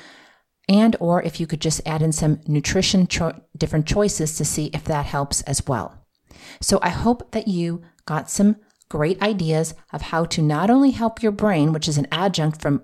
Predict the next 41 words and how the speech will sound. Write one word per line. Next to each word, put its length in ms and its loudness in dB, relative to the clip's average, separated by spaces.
last 380 -2
issue, 500 -4
last, 540 -6
last 320 -2
issue, 180 -8
last 220 -6
podcast, 560 -6
and 300 4
this 260 0
one 220 0
on 80 -6
how 200 -2
it 80 -2
can 100 2
help 260 -2
with 140 -4
depression. 540 -6
Also, 280 2
I 120 -2
wanted 260 2
to 120 -4
let 100 0
you 60 0
know, 60 2
I 60 0
should 180 -2
have 100 0
told 220 -2
you 60 -4
this 160 -2
at 80 -6
the 60 -6
beginning, 440 2
but 380 0
my 280 4
V 240 2
A, 360 -4
um, 160 2
his 240 0
grandmother 440 2
died, 440 -6